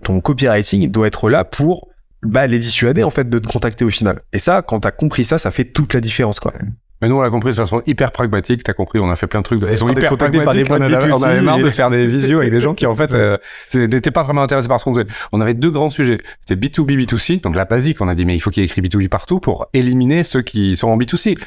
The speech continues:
Speaker 2: On a, ils vont perdre leur temps et nous, ils nous font perdre notre temps. Et l'autre sujet, c'était notre modèle économique. On a un modèle économique au forfait, pas, euh, au, au, au succès. Ok, on vend pas des rendez-vous avec un prix de rendez-vous. Très bien. Mais il y en a plein qui veulent ça. Je le comprends, il y a pas de souci. Il y a des gens qui font ça, très bien. Mais nous, c'est pas notre choix.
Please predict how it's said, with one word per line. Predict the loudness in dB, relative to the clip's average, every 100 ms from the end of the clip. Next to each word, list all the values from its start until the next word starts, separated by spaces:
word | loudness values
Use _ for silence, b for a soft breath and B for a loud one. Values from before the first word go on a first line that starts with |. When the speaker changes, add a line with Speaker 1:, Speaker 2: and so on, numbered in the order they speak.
| B B
Speaker 2:
On | -2
a, | 0
ils | 0 0 2
vont | 2
perdre | 2 2
leur | 0
temps | 2 2
et | 2 2
nous, | 2 2
ils | 2
nous | 2
font | 0
perdre | 0 0
notre | -2
temps. | -4 -6 B B B
Et |
l'autre | 2 2
sujet, | 0 -2
c'était | 0 0
notre | 2 2
modèle | 2 2
économique. | 0 0 0 0
On |
a | 0
un |
modèle | 2 2 2
économique | 2 0 0
au |
forfait, | -2 -2 -2 -4 -6 -12 -2
pas, | 0 0 -8 _ -12 0
euh, | 2 2 2
au, | 2 2 2 2 2 4 4 2 2 2 0
au, | 0 2
au | 2
succès. | 0 -2 -4 -6 -10 -2
Ok, | 0
on | 2
vend | 2 0
pas | 2 2
des | 2
rendez-vous | 2 2 4 4
avec | 2 0
un |
prix | -2 0
de | 2
rendez-vous. | 2 0 -4 b b
Très | -2
bien. | -2 -2 B
Mais | -2
il |
y | 0
en |
a | 0
plein | 0
qui | -2 0
veulent | 0
ça. | 0 -2 -2 -4
Je | -2
le | 0
comprends, | -2 -2 0
il |
y | 0
a |
pas | -2
de | -6
souci. | -4 0
Il | 2
y |
a |
des | 2
gens | 0
qui | -2
font | -2
ça, | 0 0
très | 0
bien. | -2 0
Mais | 0
nous, | 0
c'est | 0
pas | 0
notre | 0
choix. | 0 -4